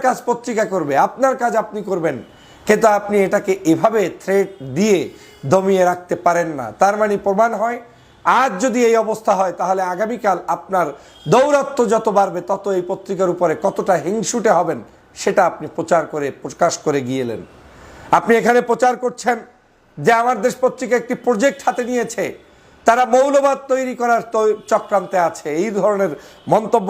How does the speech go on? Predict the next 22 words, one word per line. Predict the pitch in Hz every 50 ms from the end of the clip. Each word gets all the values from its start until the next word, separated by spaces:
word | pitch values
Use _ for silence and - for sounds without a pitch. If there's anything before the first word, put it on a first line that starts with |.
| 208 208
করে | 196 196 190 180
আপনি | 180 - 180 170 139 170
বলেছেন | 208 254 254 247 - 220 196 151 120 - _ _ _ _ _ -
যে | 131 131 196 202 196
প্রজেক্ট | 202 220 202 294 294 294 - 233
নিয়ে | 254 262 262 247
নেমেছে, | 240 240 240 - - - 208 170 120 - - - _ _ - 120
যেটা | 151 202 196 240 220 -
করতে | 247 262 262 - - 285 - 285
চাইছে, | 262 262 254 - - 214 185 147 185
যাদেরকে | 202 214 247 294 285 - - - -
প্রতিষ্ঠিত | 247 190 254 233 - - 240 214 226 196
করার | 220 220 214 208 185 190
মুখপাত্র | 208 180 240 254 254 220 - - 233 226
হিসেবে | 175 220 214 208 202 208
কাজ | 196 196 - -
করছে, | - 190 - - - 180 139 117 - - - - - - -
সেটা | 202 196 214 202 196 -
চরম | 214 233 247 262 262 254 220
ব্যর্থ | 233 208 - - 208 180
হবে। | 196 180 180 151 - - - _ _ _ 117 147
নতুনদের | 196 196 - 269 254 254 240 247 233